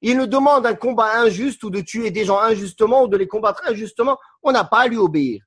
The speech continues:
Alors que dire si ce dirigeant n'est même pas légal ? Celui qui combat avec lui et qu'il meurt dans le combat, il ne meurt pas fi sabilillah. Il meurt comme le prophète sallallahu alayhi wa sallam a dit dans le hadith rapporté par l'imam Muslim,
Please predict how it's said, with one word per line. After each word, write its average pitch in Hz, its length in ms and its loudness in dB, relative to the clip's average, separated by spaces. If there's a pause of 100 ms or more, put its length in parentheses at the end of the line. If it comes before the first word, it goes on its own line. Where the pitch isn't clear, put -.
Alors 170 260 0
que 247 100 -4
dire 233 360 -2 (140)
si 233 180 -6
ce 220 140 -8
dirigeant 202 460 -4
n'est 196 100 0
même 185 200 0
pas 185 120 0
légal ? 165 440 0 (160)
Celui 220 300 0
qui 208 180 -12
combat 226 300 0
avec 190 300 0
lui 196 540 -6
et 208 120 4
qu'il 208 220 -6
meurt 226 280 4
dans 202 120 2
le 196 80 4
combat, 202 560 0 (180)
il 254 220 4
ne 240 100 6
meurt 233 300 2
pas 277 180 4
fi 240 140 -6
sabilillah. 202 800 0 (180)
Il 226 180 -2
meurt 277 320 2
comme 294 200 4
le 277 80 2
prophète 277 380 2
sallallahu 269 240 4
alayhi 247 80 2
wa - 40 -8
sallam 269 160 0
a 262 60 4
dit 247 120 -4
dans 254 100 4
le 226 120 0
hadith 269 260 2
rapporté 269 420 0
par 262 200 4
l'imam 254 320 2
Muslim, 262 720 -2